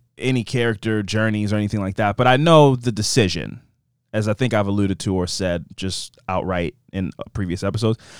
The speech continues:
I know the decision just because this show is massive. I know how, how it ends in that way, but as far as, like, what they do if Dawson becomes the next, if he become, Dawson's, uh, origin story is that of J J Abrams and he becomes, like,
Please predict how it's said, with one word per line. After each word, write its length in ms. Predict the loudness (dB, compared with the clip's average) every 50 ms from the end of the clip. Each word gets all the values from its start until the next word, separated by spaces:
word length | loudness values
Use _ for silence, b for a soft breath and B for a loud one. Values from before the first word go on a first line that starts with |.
| B B B
I 120 | 4 4
know 200 | 6 8 6 6
the 120 | 6 4 4
decision 580 | 2 0 0 2 2 2 2 2 -2 -4 -2
just 180 | -2 -2 -4 -4
because 280 | -4 -4 -2 -2 -2 0
this 120 | -2 -2
show 220 | -2 0 0 0
is 80 | 0 -2
massive. 420 | -2 -4 -4 -4 -6 -8 -10 -6 0
I 100 | 2 4
know 240 | 6 6 8 8 8
how, 460 | 8 8 8 8 6 6 4 2 -2 -8 -14
how 260 | -2 2 4 4 6
it 80 | 4 2
ends 480 | 2 0 0 -2 -4 -6 -8 -10 -10 -12 _
in 180 | -4 -2 0 2
that 200 | 4 4 4 6
way, 280 | 6 6 6 4 2 b b b b b b b
but 120 | 4 6 6
as 140 | 6 4
far 260 | 4 4 6 8 8 8
as, 140 | 6 6
like, 160 | 4 4 2 2
what 460 | -2 -8 -4 4 6 6 6 6 6
they 160 | 4 4 4
do 400 | 4 0 2 6 8 8 8 8
if 120 | 6 4
Dawson 400 | 2 2 4 4 4 2 0 0
becomes 520 | 0 -2 -2 0 0 2 2 2 0 -2 -4
the 180 | -4 -2 -2
next, 460 | 0 2 2 2 2 2 0 -4 -4 -2
if 140 | -2 2 4
he 100 | 4 4
become, 340 | 4 2 4 4 2 2 2 B B B B B
Dawson's, 640 | 6 8 8 8 6 6 2 2 2 2 0 -2 -2 2 4
uh, 160 | 6 6 6
origin 440 | 8 8 8 8 8 6 4 2 2
story 440 | 4 6 6 8 8 8 8 8
is 240 | 6 4 4 0 -4 -6
that 300 | -2 2 4 6 6 6
of 100 | 4 4
J 180 | 4 4 6
J 120 | 6 6 4
Abrams 520 | 4 4 4 4 6 6 6 6 4 4
and 80 | 2 2
he 80 | 2
becomes, 400 | 2 0 0 0 0 0 0 0
like, 200 | 0 0 0 -2